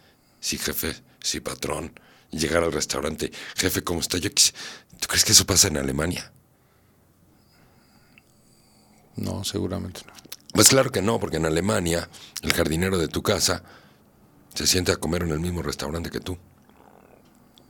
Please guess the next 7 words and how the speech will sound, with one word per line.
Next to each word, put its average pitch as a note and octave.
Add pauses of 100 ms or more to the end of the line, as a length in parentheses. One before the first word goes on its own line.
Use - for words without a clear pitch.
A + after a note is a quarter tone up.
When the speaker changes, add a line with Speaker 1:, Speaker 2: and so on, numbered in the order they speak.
(1600)
Speaker 1:
Y F2
el E2+
mesero F#2+
no F2
se -
siente F2+
menos E2